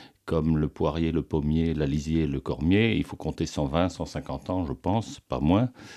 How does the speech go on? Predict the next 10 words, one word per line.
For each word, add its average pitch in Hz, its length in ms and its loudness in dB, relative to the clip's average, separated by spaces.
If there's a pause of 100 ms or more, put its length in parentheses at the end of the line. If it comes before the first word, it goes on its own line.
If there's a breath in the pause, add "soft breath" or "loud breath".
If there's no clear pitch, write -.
(520 loud breath)
Donc, 120 440 6
euh, 98 380 10
ce, 95 240 -2
ce, 95 680 2
vous 101 200 2
n'en 98 160 6
verrez 87 240 4
pas 85 180 2
le 73 80 2
bout. 92 320 2